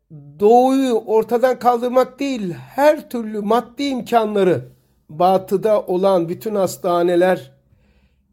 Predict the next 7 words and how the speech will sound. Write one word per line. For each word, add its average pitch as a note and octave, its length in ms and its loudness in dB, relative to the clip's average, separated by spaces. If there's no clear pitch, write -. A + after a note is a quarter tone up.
veya F3 260 2
maddi F3 320 -4
imkanlar F#3 680 -2
doğuda F#3+ 760 2
yapılmaya, F#3 880 0
ki - 220 -8
yapılmış, F#3+ 800 -2